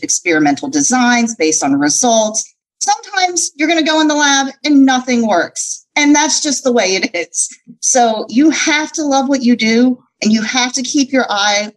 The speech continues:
on what is the end goal. And I try to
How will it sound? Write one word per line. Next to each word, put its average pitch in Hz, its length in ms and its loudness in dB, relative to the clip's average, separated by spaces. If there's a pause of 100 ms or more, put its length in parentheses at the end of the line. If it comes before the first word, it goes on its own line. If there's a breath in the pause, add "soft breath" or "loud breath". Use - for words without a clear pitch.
(100)
on 196 180 0
what 196 200 -4
is - 340 -6 (540)
the - 80 -4 (100)
end 180 240 0
goal. 104 340 -4 (1000)
And 190 480 0 (380)
I 220 120 0
try 247 380 0
to 226 320 -2